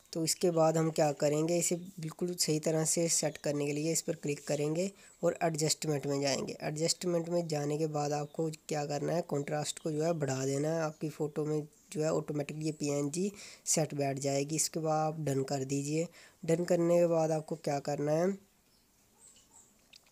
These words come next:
टूल के ऑप्शन में जाना है और यहाँ आपको तो जो बैकग्राउंड की जो है थोड़ी बहुत से-, सेटिंग कर लेनी है, थोड़ा और अट्रैक्टिव बनाने के लिए। आप इसकी सैचुरेशन, हाईलाइट वगैरह बढ़ा सकते हो।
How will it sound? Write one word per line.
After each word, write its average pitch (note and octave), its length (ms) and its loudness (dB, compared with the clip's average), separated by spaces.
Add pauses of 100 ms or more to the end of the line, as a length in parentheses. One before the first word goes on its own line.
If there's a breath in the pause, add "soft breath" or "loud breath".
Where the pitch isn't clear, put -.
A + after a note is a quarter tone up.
(300)
टूल F#3 160 6
के F#3 100 4
ऑप्शन E3+ 300 6
में E3 120 4
जाना D3 280 2
है E3 80 2
और F3 220 2
यहाँ D3+ 260 2
आपको D3 240 -4
तो D#3 240 -4
जो D3 280 -4 (140)
बैकग्राउंड D3 480 0
की D3+ 100 -8
जो D3 180 -2
है E3+ 100 0
थोड़ी D3+ 200 -4
बहुत D3 240 -2
से-, - 260 0
सेटिंग D3 360 -2
कर C#3+ 200 0
लेनी C#3+ 340 0
है, F3 120 0 (420 loud breath)
थोड़ा D3+ 200 4
और D#3 300 0
अट्रैक्टिव C#3+ 640 0
बनाने C#3 420 2
के C3+ 120 -6
लिए। C#3 120 -2
आप C#3 180 0
इसकी F3 220 -4
सैचुरेशन, D3+ 720 0 (560 loud breath)
हाईलाइट D3+ 480 2
वगैरह C#3+ 320 2 (100)
बढ़ा C3+ 300 0
सकते D3+ 420 -2
हो। E3+ 160 4